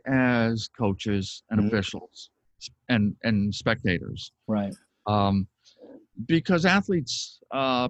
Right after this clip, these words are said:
Speaker 1: particularly on the high school level and, and the college level, they are always wor-, working through their coach. Their coach
Speaker 2: Right.
Speaker 1: is, is that, that midpoint. Um,
Speaker 2: Right.
Speaker 1: but, uh, I, we got some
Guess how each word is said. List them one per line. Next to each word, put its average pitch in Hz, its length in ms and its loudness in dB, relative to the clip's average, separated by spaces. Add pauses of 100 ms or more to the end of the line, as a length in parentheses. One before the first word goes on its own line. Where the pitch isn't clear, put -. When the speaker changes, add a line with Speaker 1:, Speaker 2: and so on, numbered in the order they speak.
Speaker 1:
particularly 220 460 0
on 165 100 2
the 151 80 0
high 156 160 2
school 104 300 -4
level 82 340 -4 (160)
and, 170 300 0
and 190 180 4
the - 60 -4
college 117 400 -4
level, 80 340 -4
they 156 400 2
are 117 480 2 (240)
always 123 480 0
wor-, 107 320 -2
working 113 400 -2
through 120 300 -2
their 98 140 0
coach. - 440 -8
Their 117 120 -4
coach 123 340 -2
Speaker 2:
Right. 95 100 4
Speaker 1:
is, 85 180 -6 (440)
is 107 220 0
that, 90 240 0 (200)
that 85 240 0 (800)
midpoint. 92 720 0 (280)
Um, 117 100 -2
Speaker 2:
Right. 98 340 2 (840)
Speaker 1:
but, 131 400 0
uh, 110 420 0 (260)
I, 110 60 -12 (260)
we 220 400 2
got 202 280 0
some 170 460 2